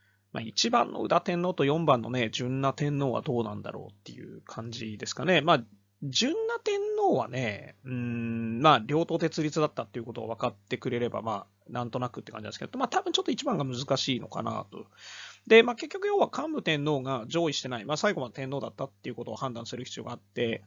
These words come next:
まあ、なんとなくみんな選ぶような気はするんですけど、まあ、日本史が苦手であれば、まあ、落としてもいいかなという感じはします。なので、やや難という表現にしてあります。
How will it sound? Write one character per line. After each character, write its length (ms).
ま 140
あ、 20
な 140
ん 100
と 120
な 120
く 120
み 140
ん 80
な 80
選 200
ぶ 100
よ 80
う 40
な 80
気 100
は 80
す 120
る 100
ん 60
で 60
す 80
け 100
ど、 300
ま 120
あ、 40
日 100
本 220
史 120
が 80
苦 240
手 120
で 80
あ 40
れ 100
ば、 200
ま 120
あ、 40
落 140
と 60
し 100
て 80
も 60
い 60
い 40
か 120
な 120
と 100
い 40
う 40
感 180
じ 60
は 60
し 120
ま 80
す。 200
な 140
の 100
で、 240
や 120
や 100
難 200
と 80
い 60
う 100
表 200
現 80
に 60
し 100
て 80
あ 40
り 100
ま 120
す。 180